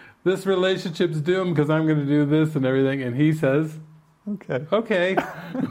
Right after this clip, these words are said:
Speaker 1: <laughs> He was cutting off the future, all the dire future thoughts. So to me,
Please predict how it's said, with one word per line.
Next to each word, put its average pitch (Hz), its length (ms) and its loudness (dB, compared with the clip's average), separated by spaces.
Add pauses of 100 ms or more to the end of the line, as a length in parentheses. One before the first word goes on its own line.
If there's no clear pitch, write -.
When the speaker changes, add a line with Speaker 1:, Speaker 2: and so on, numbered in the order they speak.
(400)
Speaker 1:
<laughs> - 460 -6 (1500)
He 185 140 2
was 202 200 0
cutting 202 380 0
off 202 240 2
the 196 80 -6
future, 165 760 0
all 190 340 2
the 165 420 0 (320)
dire 160 600 0
future 170 460 -2
thoughts. 98 420 -6 (300)
So 190 300 0
to 160 140 -4
me, 180 640 0